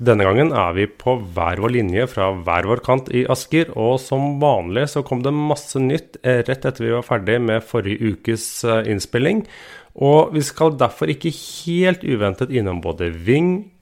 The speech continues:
Jordbærgutten, og så må vi en liten tur til India igjen. Og så er I A G på kjøperen, og det er flere der ute med en rekke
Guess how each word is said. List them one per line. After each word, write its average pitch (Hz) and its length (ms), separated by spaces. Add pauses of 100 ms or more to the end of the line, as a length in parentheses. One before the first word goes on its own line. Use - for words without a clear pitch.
(120)
Jordbærgutten, 120 920 (220)
og 123 80
så 139 80
må 117 140
vi 104 60
en 98 120
liten 92 160
tur 90 160
til 90 340
India 113 380
igjen. 82 320 (680)
Og 131 140
så 143 400
er 101 240
I 110 160
A 113 80
G 110 400
på 147 160
kjøperen, 151 720
og 110 180
det 117 160
er 120 80
flere - 580
der 151 200
ute 143 180
med 120 160
en 107 160
rekke 104 460